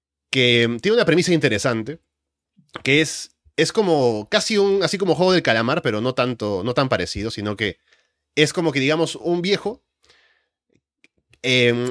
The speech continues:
ve a, a, o elige a alguna gente de pronto de entre, bueno,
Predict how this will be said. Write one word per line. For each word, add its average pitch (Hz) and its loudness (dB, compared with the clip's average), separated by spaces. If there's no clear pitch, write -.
ve 156 2
a, 147 4
a, 127 2
o 131 -4
elige 151 2
a 165 4
alguna 160 2
gente 170 2
de 135 4
pronto 156 2
de 127 4
entre, 110 0
bueno, 190 -2